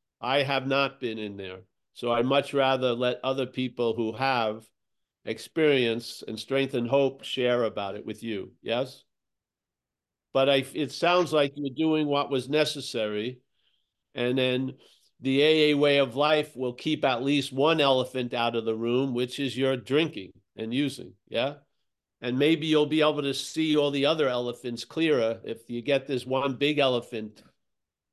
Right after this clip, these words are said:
yeah, which means they're not to drink today, yeah? But so I would suggest if anyone wants to put it on the chat, uh,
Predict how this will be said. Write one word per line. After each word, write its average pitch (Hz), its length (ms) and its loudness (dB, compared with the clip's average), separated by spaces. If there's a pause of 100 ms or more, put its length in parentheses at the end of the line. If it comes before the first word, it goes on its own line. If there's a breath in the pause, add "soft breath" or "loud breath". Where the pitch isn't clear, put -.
(180)
yeah, 113 260 -2
which 123 320 -4
means 135 420 -2
they're 123 160 0
not 131 280 0
to 123 120 -2
drink 131 360 -2
today, 95 400 -12 (360)
yeah? 123 260 -4 (1160)
But 104 140 -10
so 135 200 0
I 143 140 2
would 156 180 0
suggest 139 720 -2
if 123 160 -8 (580)
anyone 139 420 0
wants 131 260 0
to 135 80 -4
put 139 200 -4
it 135 100 0
on 131 200 2
the 117 100 -2
chat, 123 600 -2 (680)
uh, 107 440 -6